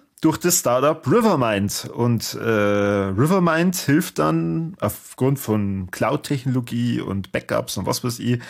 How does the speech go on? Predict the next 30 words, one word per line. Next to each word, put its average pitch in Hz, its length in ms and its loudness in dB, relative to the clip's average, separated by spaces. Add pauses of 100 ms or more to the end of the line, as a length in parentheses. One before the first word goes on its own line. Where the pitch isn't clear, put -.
(360)
der 135 140 4
Frau 127 440 0
wieder, 120 960 2
äh, - 40 -2
auf 113 140 -2
die 107 100 -2
Beine. 143 460 2
Und 123 160 0
weil 120 140 2
es 117 420 -2
ein, - 60 -14
äh, 107 80 -2 (100)
richtig 147 400 -4
tolles 165 440 0
Startup 101 420 0
ist, - 280 -2 (320)
sagen 147 320 0
die, 143 360 4 (320)
"Ey, 139 340 2 (140)
das 117 200 0
kostet 165 640 -2
euch 131 440 0
nur 147 360 4
im 110 180 -2
Abo 143 380 2
dreihundert 120 480 0
Euro, 101 480 0 (120)
äh, 110 160 2
dreihundert 107 460 0
Dollar 110 460 2